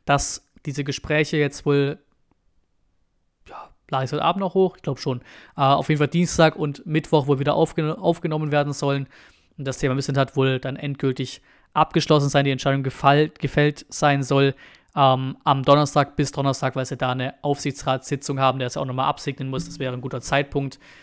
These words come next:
äh, hieß es von Werle. Das heißt, bis Donnerstag oder am Donnerstag werden wir wohl Bescheid wissen, wie es weitergeht mit Sven Mislintat. Und danach natürlich dann die Frage, wer wird Trainer beim V F B?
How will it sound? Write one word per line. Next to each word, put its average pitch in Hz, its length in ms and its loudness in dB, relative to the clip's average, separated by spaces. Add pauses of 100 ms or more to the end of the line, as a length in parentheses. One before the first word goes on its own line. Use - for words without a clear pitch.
(160)
äh, 135 140 -2
hieß 131 140 -2
es - 60 -10
von 127 200 -4
Werle. 127 320 0 (460)
Das - 120 -16
heißt, 127 180 -4
bis 131 120 -4
Donnerstag 127 500 -4
oder 123 260 -8 (160)
am 151 160 -2
Donnerstag 135 520 -2 (220)
werden 131 240 -2
wir 123 100 -2
wohl 127 120 -2
Bescheid 131 420 -6
wissen, 127 300 -10
wie 131 80 -10
es - 180 -12
weitergeht 131 560 -6
mit 135 260 -8
Sven 131 380 -6 (120)
Mislintat. 135 600 -6 (400)
Und 135 300 -2
danach 160 440 0
natürlich 139 280 -6
dann 131 140 -4
die 131 80 -6
Frage, 127 460 -4 (480)
wer 127 360 -4 (100)
wird 127 420 -6 (140)
Trainer 135 560 0 (280)
beim 127 400 -4
V 123 340 -2
F - 120 -14
B? 151 280 -2